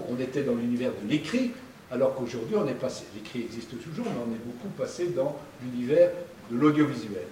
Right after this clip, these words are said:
Mais il y a des, quand même beaucoup de points communs, notamment dans l'art de faire le scoop, de faire scandale. À l'époque de Drummond, Drummond faisait scandale en insultant les gens. Du coup, à l'époque, il fallait défendre son honneur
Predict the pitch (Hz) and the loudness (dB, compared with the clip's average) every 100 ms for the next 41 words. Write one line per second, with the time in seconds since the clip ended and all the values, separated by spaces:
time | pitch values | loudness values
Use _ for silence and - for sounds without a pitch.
0 | 120 180 202 160 240 - 190 220 190 214 | 2 6 8 6 6 2 2 2 2 0
1 | 220 - - 175 165 151 151 208 262 247 | -2 -4 2 2 4 2 4 2 0 -2
2 | - - - 143 151 156 208 233 156 143 | -10 -18 -10 -2 2 4 6 6 6 6
3 | 180 202 165 156 160 147 - - 226 - | 8 8 6 2 0 0 0 0 0 0
4 | 139 139 175 - - 165 147 123 - - | -2 0 0 0 0 4 4 4 0 -6
5 | - 117 135 147 160 - 120 120 131 147 | -10 -4 -2 0 0 2 -2 0 -2 0
6 | 208 247 - - - - - 135 123 151 | 2 4 2 -4 -14 -18 -14 -4 0 4
7 | 151 147 139 131 - 143 196 - 127 175 | 4 4 0 0 -2 2 6 6 6 2
8 | - 156 - 135 120 117 180 240 240 - | 0 -4 -2 0 2 2 4 4 2 -4
9 | - - - 135 151 - 247 254 135 143 | -12 -16 -18 -8 -6 2 4 6 4 4
10 | 151 214 226 - - 156 135 135 135 175 | 6 6 6 4 -4 -8 0 2 4 4
11 | 175 196 160 123 113 120 120 135 196 240 | 4 2 0 0 -4 -2 -2 2 4 6
12 | 247 | 6